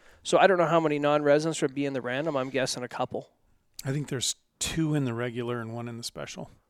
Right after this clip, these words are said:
Speaker 1: Yep. In,
Speaker 2: for
Speaker 1: in,
Speaker 2: this
Speaker 1: in the
Speaker 2: unit.
Speaker 1: random for the twenty-five percent.
Speaker 2: I believe so. It's been a long time since
Speaker 1: So
Speaker 2: I
Speaker 1: there's
Speaker 2: looked,
Speaker 1: three
Speaker 2: but
Speaker 1: tags that are, that somebody could draw in this unit that I hunted. Uh, and then obviously, m-, you know, three times that many i-, if you get in the high, high points.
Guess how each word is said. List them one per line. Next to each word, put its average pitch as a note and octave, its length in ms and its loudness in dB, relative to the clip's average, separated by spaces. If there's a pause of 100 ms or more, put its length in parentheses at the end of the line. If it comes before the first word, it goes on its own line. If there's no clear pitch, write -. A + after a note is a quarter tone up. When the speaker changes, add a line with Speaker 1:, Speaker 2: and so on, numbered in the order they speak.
(120)
Speaker 1:
Yep. C#3+ 180 -2 (360)
In, F3+ 80 -4
Speaker 2:
for E3 80 -6
Speaker 1:
in, D#3+ 80 -2
Speaker 2:
this C3+ 120 -4
Speaker 1:
in D3 60 -2
the D3 60 0
Speaker 2:
unit. C3+ 40 0
Speaker 1:
random C3 360 -4
for - 140 -6
the C3 80 -4
twenty-five C3+ 480 -6
percent. B2+ 220 -6
Speaker 2:
I - 20 -6
believe A2+ 300 -2
so. A2+ 240 -4
It's G#2+ 140 -6
been B2 160 -6
a A2 60 -6
long G#2 140 -10
time B2 200 -12
since - 120 -6
Speaker 1:
So F#3+ 100 8
Speaker 2:
I - 40 8
Speaker 1:
there's F3 200 6
Speaker 2:
looked, - 80 0
Speaker 1:
three C4 140 2
Speaker 2:
but A#3+ 80 0
Speaker 1:
tags G3 460 4
that F3 140 2
are, D3 180 2
that D3 260 0
somebody D#3 400 -2
could C#3+ 120 -6
draw C3+ 300 -2
in C3 80 -6
this C3 220 -6
unit B2+ 240 -6
that B2+ 120 -6
I A#2+ 120 -6
hunted. B2 300 -10 (540)
Uh, C#3+ 220 -2
and D3 140 0
then C#3 100 2
obviously, C#3+ 400 0
m-, C3 120 -10 (140)
you E3+ 120 -8
know, B2+ 220 -8 (440)
three D#3+ 240 -2
times C#3+ 340 -4
that B2 160 0
many C3+ 320 -14 (480)
i-, F3+ 40 -10
if C#3+ 320 -8
you C#3 80 -4
get C#3 180 -2
in C3 120 -10
the B2+ 100 -10
high, C3 240 -2
high C3+ 220 -4
points. - 440 -12